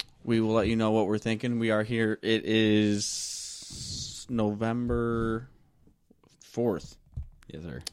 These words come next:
Speaker 1: It's November fourth. We're watching some college football. Um, Ole Miss is up ten to Texas A and M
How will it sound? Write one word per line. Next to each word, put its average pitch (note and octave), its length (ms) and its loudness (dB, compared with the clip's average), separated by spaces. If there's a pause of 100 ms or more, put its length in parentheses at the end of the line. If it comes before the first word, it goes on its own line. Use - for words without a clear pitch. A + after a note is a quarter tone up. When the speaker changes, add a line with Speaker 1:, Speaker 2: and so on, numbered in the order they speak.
Speaker 1:
It's - 120 -16
November G2+ 420 -2
fourth. A#2 440 -2 (640)
We're G2 120 -4
watching G2+ 360 -4
some C3 160 -12
college B2+ 300 -6
football. G2+ 480 -4 (1000)
Um, G#2+ 480 0
Ole B2+ 140 4
Miss C#3 260 -2
is A#2+ 180 -2 (440)
up C3+ 160 0
ten C3+ 340 2 (420)
to B2+ 100 -10
Texas B2 320 0
A B2+ 100 0
and A#2+ 100 0
M B2 220 0